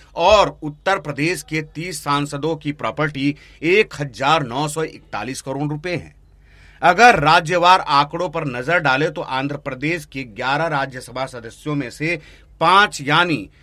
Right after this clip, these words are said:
पैंतालीस परसेंट तेलंगाना के सात सांसदों में से तीन यानी तैंतालीस परसेंट और महाराष्ट्र के उन्नीस सांसदों में से तीन यानी सोलह परसेंट की प्रॉपर्टी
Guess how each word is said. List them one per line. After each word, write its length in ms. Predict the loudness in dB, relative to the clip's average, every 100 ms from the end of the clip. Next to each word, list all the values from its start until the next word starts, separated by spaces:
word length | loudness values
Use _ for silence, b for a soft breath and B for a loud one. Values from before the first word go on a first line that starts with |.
| b b 0
पैंतालीस 640 | 2 4 6 6 4 -2
परसेंट 600 | 0 0 2 0 -2 -2
तेलंगाना 680 | -2 0 0 0 2 2 0
के 200 | -2 -6
सात 380 | -4 0 2 2
सांसदों 600 | -2 -2 -2 -4 -4 -2
में 160 | -4
से 220 | -4 -6 -6
तीन 360 | -6 -6 -4
यानी 380 | -4 -2 -2 -4
तैंतालीस 680 | -4 -4 -2 -2 -2 -4 -8
परसेंट 460 | -8 -6 -8 -8
और 320 | 0 4 4
महाराष्ट्र 680 | 2 0 2 2 2 0 -4
के 240 | -6 -4 -4
उन्नीस 500 | -4 -6 -4 -6 -4
सांसदों 480 | -2 -2 -4 -4
में 140 | -2 -4
से 180 | -4 -6
तीन 360 | -6 -4 -2
यानी 360 | -2 -2 -2 -4
सोलह 300 | -6 -8 -6
परसेंट 420 | -8 -10 -12 -14
की 80 | -16
प्रॉपर्टी 600 | -14 -10 -10 -10 -10